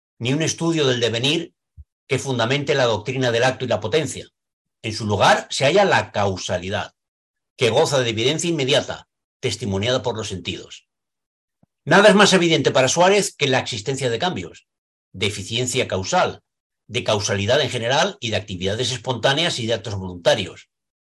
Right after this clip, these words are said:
Nada de eso es objeto de discusión. Y todo ello parece ser una misma cosa. El cambio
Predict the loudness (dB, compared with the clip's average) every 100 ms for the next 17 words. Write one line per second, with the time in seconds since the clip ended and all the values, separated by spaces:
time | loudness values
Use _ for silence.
0 | _ _ _ -2 2 4 4 2 -4 -2
1 | 0 0 0 -4 -6 -8 -8 -10 _ _
2 | _ _ _ _ _ _ -8 0 4 8
3 | 8 8 6 4 4 2 2 0 -2 _
4 | _ _ 0 0 0 -2 -4 -6 -12 -16
5 | _ _ _ _ _ _ _ -4 -4 2
6 | 2 2 -2 -6 -10